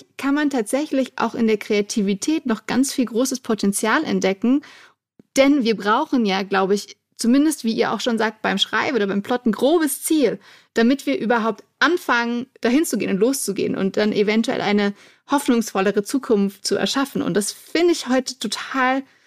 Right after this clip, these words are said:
grandios, wie das eigentlich klar geworden ist, wie, wie diese, diese beiden Dinge komplett zusammengehören.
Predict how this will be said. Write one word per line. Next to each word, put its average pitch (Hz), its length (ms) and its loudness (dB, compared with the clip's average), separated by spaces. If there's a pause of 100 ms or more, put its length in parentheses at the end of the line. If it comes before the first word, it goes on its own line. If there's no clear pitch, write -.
(460)
grandios, 269 720 2
wie 226 80 2
das 254 220 0
eigentlich 233 340 -2
klar 254 260 0
geworden 190 440 0
ist, - 360 -4
wie, 208 360 -2
wie 202 200 -2 (320)
diese, 233 460 0
diese 214 240 -2
beiden 214 380 0
Dinge 240 240 4
komplett 240 500 0
zusammengehören. 196 720 0